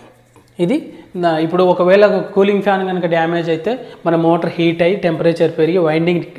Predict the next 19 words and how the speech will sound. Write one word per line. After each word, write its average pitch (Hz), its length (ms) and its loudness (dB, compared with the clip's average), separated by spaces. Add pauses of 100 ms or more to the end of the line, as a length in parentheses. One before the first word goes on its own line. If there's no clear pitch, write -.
(400)
బర్న్ 160 240 2
అయ్యే 165 120 2
అవకాశం 151 500 0
ఉన్నది 151 220 -2
కాబట్టి 151 340 -2
మనం 214 180 0
కూలింగ్ 190 360 2
ఫ్యాన్ 160 200 0
కూడా 180 240 -2
చెక్ 147 180 -2
చేసుకోవాలి. 123 420 -4 (380)
నెక్స్ట్ 190 300 2 (340)
ఏమైనా 180 220 2
హీట్ 190 300 2
అప్ 190 160 0
అవుతుందా 165 540 0 (480)
అనేది 175 340 0
చెక్ 147 180 -2
చేసుకోవాలి. 123 520 -4